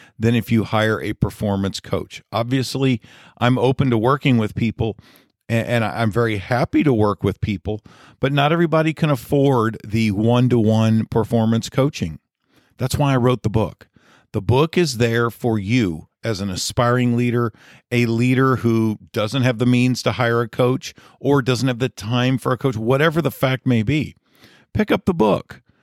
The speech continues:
Refer the book to a partner. I'll tell you the best way to really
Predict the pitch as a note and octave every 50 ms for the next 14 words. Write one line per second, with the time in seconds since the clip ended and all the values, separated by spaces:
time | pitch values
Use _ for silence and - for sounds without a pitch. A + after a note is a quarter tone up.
0 | _ _ _ _ _ - B2+ B2+ D3+ C#3+ - - - F#3 F#3 G#3+ G#3 G#3+ G3 D#3+
1 | F3+ F#3+ E3 - - - F3+ E3 D3+ - - - F3 G3 G#3 E3+ B2+ A#2+ - -
2 | A2 A#2+ G3+ A3 - - - G3 E3 C3 A#2 A2 F#2+ A#2+ C3 D3 - - D3 C3
3 | B2+ B2 A2+ - - B2 A2 G2 D2 G2 G2 G#2+ A2+ B2+ C3 B2+ A2+ F#2+